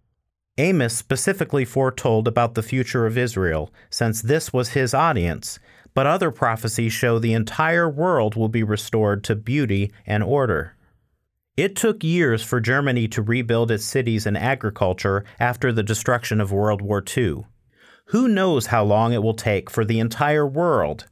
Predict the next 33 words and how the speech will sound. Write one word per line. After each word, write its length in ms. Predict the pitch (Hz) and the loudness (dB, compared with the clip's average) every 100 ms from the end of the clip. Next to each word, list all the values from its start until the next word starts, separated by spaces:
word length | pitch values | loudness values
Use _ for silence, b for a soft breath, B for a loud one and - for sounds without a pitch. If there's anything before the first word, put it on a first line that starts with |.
| _ _ _ _ _ _ | _ _ _ _ _ _
Perhaps 400 | 104 95 120 117 | -2 0 -2 0
a 60 | 123 | 0
large 400 | 117 135 131 - | 4 2 2 -2
part 260 | 156 147 | 0 0
of 120 | 131 113 | 0 -4
the 80 | |
first 400 | - 151 139 - | -2 0 -2 -2
decades 440 | 135 151 - 117 113 | 0 0 0 -2 -2
of 140 | 117 | 0
the 80 | 120 | 0
millennium 600 | 113 131 160 107 92 104 B B | 2 2 0 0 0 -2 B B
will 120 | 135 | 0
be 160 | 127 131 | 0 0
dedicated 680 | 123 170 135 - 107 110 107 | 0 0 0 0 0 0 -2
to 100 | 110 | 0
this 180 | 107 104 | 0 2
massive 640 | 104 131 135 - 101 113 | 2 2 0 -2 -2 -2
global 540 | 113 127 147 113 101 104 | -2 2 2 2 0 2
rebuilding 560 | 110 98 131 127 98 | 0 2 2 2 0
project. 720 | 90 90 82 76 76 - - - _ _ _ _ _ _ | 0 0 0 0 -2 -4 -14 -20 _ _ _ _ _ _
Notice 400 | 170 233 285 - | 0 2 2 0
this 220 | 180 147 | -2 -2
beautiful 540 | 120 131 156 180 185 160 | -2 0 2 2 0 -2
prophecy 600 | - 135 131 123 - 110 | -2 -2 -2 -4 -2 0
about 300 | 107 107 110 | 2 0 0
this 180 | 104 - | -4 -2
coming 360 | 123 120 110 | -2 0 0
time 440 | 107 101 87 92 107 B 117 | 0 0 0 0 -2 B -2
in 100 | 120 | 0
Ezekiel 560 | 113 143 151 143 123 | 2 -2 -2 0 0
twenty-eight, 600 | 120 - 131 127 123 120 | -2 -2 0 0 0 -2
verse 280 | 113 107 - | -2 -2 -4
twenty-six. 840 | - 110 104 - 87 71 - - | -4 -2 0 0 -2 -4 -8 -12